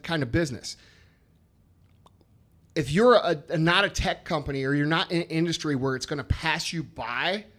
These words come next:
um, you know, you can choose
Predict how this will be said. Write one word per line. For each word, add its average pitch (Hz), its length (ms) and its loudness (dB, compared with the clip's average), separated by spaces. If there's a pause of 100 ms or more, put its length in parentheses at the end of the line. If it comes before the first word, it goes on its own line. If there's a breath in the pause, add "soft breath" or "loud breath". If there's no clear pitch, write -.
(580 soft breath)
um, 135 440 0 (920)
you 160 100 0
know, 156 140 4
you 160 200 4
can - 220 -2
choose 139 840 0